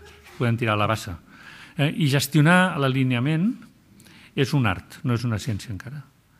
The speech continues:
I, evidentment, ens és molt més fàcil gestionar-lo quan podem mirar la gent a la cara. Quan els podem,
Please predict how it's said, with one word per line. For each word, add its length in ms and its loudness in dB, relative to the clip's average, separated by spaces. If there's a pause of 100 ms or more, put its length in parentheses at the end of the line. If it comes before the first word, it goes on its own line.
(640)
I, 400 0
evidentment, 480 0
ens 140 -2
és 100 -2
molt 160 4
més 100 0
fàcil 220 -2
gestionar-lo 480 -2
quan 160 0
podem 160 2
mirar 220 2
la 80 -2
gent 160 -4
a 60 -6
la 80 -10
cara. 200 -12 (1800)
Quan 160 -6
els 120 -12
podem, 280 -4